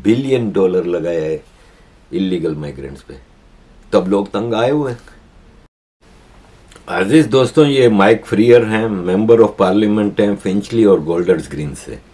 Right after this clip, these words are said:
इन्होंने अपनी पार्टी, कंजर्वेटिव पार्टी के चीफ को लेटर लिखा है कि मैं अगले इलेक्शन में हिस्सा नहीं लूँगा,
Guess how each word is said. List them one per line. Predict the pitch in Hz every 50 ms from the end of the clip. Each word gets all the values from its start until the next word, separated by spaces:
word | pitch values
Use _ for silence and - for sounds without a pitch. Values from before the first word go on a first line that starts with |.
| _ _ _ _ _ _ - _ _ - - - - - - - - -
इन्होंने | 87 98 113 127 131 131 127 123 120 120 113 98
अपनी | - - - - - - 117
पार्टी, | 101 - - 95 95 98 95 - 110 107 98
कंजर्वेटिव | 90 - 92 92 92 92 101 98 98 101 95 - 110 90 - -
पार्टी | 90 85 82 - 104
के | 90 85 92 87
चीफ | - - 92 95 92 - -
को | 95
लेटर | 90 85 87 85 - 98 95
लिखा | 92 92 87 78 - 101 90
है | 85 80 76 71 - - - _ _ - - - - - - - - - - -
कि | - 104
मैं | 98 101 104 104
अगले | 101 98 92 98 107 107
इलेक्शन | 104 98 95 92 87 - - 101 85
में | 87 87 90 92 95 - - - - _ - - - - _ _ _ _ - - -
हिस्सा | 87 85 - - 98 90
नहीं | 90 85 80
लूँगा, | 71 69 67 64 62 57 - - -